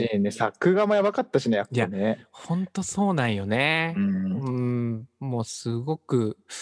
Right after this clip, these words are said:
Speaker 2: まあ、すごい辛いシーンではあるんだけど、
Speaker 1: うん。
Speaker 2: もうあの涙が本当に美しかったんよね。
Speaker 1: いやー、
Speaker 2: もう作画、
Speaker 1: そう。
Speaker 2: もう作画効果ありつつ、
Speaker 1: うん。
Speaker 2: もう本当に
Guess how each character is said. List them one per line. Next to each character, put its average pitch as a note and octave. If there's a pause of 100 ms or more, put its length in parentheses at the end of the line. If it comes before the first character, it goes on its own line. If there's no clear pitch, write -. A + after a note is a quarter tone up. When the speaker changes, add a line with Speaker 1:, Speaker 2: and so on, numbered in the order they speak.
(360)
Speaker 2:
ま A#2+
あ、 -
す -
ご G#3
い D#3
辛 D#3+
い D#3+
シ G3+
ー F#3
ン D3+
で A#2
は A#2
あ C3
る C3+
ん B2+
だ G#2+
け A2+
ど、 D3 (340)
Speaker 1:
う G#3
ん。 F#3+
Speaker 2:
も B2
う -
あ C#3
の D3+
涙 D3+
が G#2
本 F#3
当 A3
に G#3+
美 G#3
し D#3+ (320)
か -
っ -
た A#2+
ん G#2
よ G2+
ね。 D3+ (100)
Speaker 1:
い A#2
や G#2+
ー、 G2
Speaker 2:
も F#2+
う -
作 -
画、 E3
Speaker 1:
そ -
う。 D3+
Speaker 2:
も C#3+
う -
作 E3+
画 F3
効 F3+
果 C3
あ B2
り C#3 (560)
つ -
つ、 -
Speaker 1:
う A2+
ん。 G#2+
Speaker 2:
も A#2+
う -
本 C3+
当 C3+
に C3+